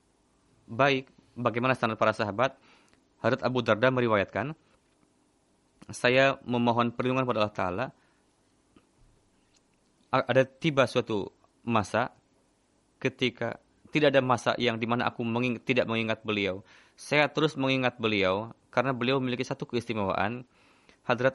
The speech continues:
Abdullah bin Rawaha, kapanpun berjumpa dengan aku, jika beliau datang dari arah belakang, beliau biasa memegang kedua pundakku, dan jika beliau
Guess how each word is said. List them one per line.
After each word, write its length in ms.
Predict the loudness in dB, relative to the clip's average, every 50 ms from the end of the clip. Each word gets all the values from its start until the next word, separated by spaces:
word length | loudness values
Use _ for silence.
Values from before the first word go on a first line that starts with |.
| 0 -4
Abdullah 320 | -4 -2 -2 -2 -2 -2
bin 240 | -2 -2 -4 -2 -2
Rawaha, 640 | -4 0 0 0 0 2 0 0 0 -2 -4 -10 _ _ _ _ _ _ -4
kapanpun 640 | -4 -2 0 0 0 0 0 -2 0 0 0 2 0
berjumpa 480 | -2 -2 -2 -4 -4 -2 -2 -2 -2
dengan 320 | -2 -4 -4 -4 -6 -4 -4
aku, 480 | -4 -4 -4 -6 -6 -4 -4 -4 -4 -6 _ _ _ _ _ _ _ _ _ _ _ _ _ _ _ _ _ _ _ -12
jika 240 | -10 -2 -2 -2 0
beliau 160 | 0 0 0
datang 240 | 0 0 0 -2 0
dari 160 | 0 0 0
arah 160 | 0 0 0
belakang, 560 | -2 0 0 0 0 0 -2 -6 -4 -4 -8 -12 _ _ -10
beliau 320 | -4 -4 -2 0 0 -2
biasa 480 | -2 -2 0 0 0 0 0 -6 -6 -6 -4
memegang 400 | -4 -2 -2 -2 0 0 -2 -2
kedua 320 | 0 -4 -4 0 0 -2 0
pundakku, 560 | 0 -4 -2 -2 -2 -2 -2 -6 -8 -8 -8 _ _ _ _ _ _ _ _ _ -4
dan 240 | -2 -2 -2 -2
jika 160 | -4 -2 -2 -2
beliau 160 | 0 0